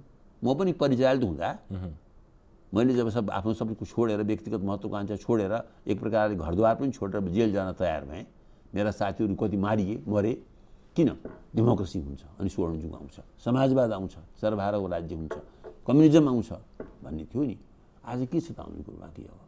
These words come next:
Speaker 1: आज सब थोक आइसक्यो।
Speaker 2: द्रव्य युग आयो।
Speaker 1: सब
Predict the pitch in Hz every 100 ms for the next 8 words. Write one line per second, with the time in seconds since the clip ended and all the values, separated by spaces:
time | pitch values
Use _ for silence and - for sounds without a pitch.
0 | - - - 143 143 123 120 - - -
1 | - _ - - 107 131 104 85 82 -
2 | - _ _ _ - - - - - 160